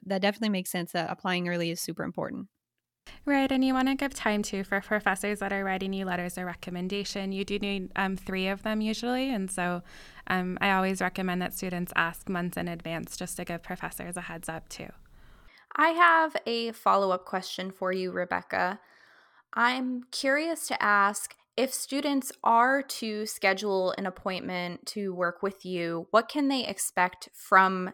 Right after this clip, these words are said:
Speaker 3: you as someone to help them on their application?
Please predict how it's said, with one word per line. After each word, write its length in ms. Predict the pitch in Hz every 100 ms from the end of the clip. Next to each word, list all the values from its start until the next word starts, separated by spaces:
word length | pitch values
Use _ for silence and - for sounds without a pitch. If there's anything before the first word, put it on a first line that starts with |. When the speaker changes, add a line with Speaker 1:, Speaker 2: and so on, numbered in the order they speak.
| -
Speaker 3:
you 600 | 180 196 202 190 170 - -
as 540 | 180 175 170 - - - _ -
someone 400 | - 185 165 165
to 140 | 180
help 280 | 165 165 -
them 180 | 165 -
on 320 | 170 170 170
their 240 | 156 156 -
application? 840 | 156 - - - - - - 196